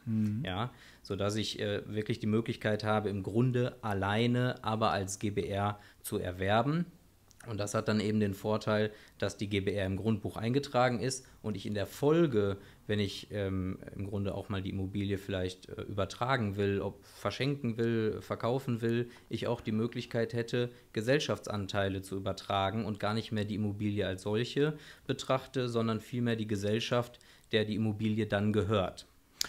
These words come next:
Speaker 1: Also von der Unterscheidung her, normalerweise würde jetzt Marc Günther als Eigentümer im Grundbuch drinstehen. Äh, jetzt ist es aber so, dass dann der G-B-R-Name im Grundbuch drinsteht. An
Speaker 2: Genau.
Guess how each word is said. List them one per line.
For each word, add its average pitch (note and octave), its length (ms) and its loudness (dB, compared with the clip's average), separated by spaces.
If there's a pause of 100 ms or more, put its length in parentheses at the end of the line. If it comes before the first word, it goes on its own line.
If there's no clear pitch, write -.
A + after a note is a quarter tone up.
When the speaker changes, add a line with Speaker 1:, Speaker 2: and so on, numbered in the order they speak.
(140)
Speaker 1:
Also A#2+ 200 -2
von B2 160 4
der A#2+ 260 4 (120)
Unterscheidung C#3+ 680 4
her, F#3 380 6 (500)
normalerweise C3 640 8
würde B2 180 6
jetzt A#2 200 4
Marc A2 240 4
Günther G3 400 8
als E3+ 220 2
Eigentümer E3+ 520 2
im D#3 140 2
Grundbuch D#3+ 380 2
drinstehen. E3 640 2 (520)
Äh, A#2+ 420 6
jetzt C3 240 6
ist D#3 140 2
es D3 100 0
aber C3 180 4
so, C3 140 6
dass B2 160 4
dann A2+ 340 4
der A2 220 2
G-B-R-Name C3+ 1080 2
im E3 160 4
Grundbuch F3 440 4
drinsteht. - 580 2
An A#2+ 140 4
Speaker 2:
Genau. A#2 260 4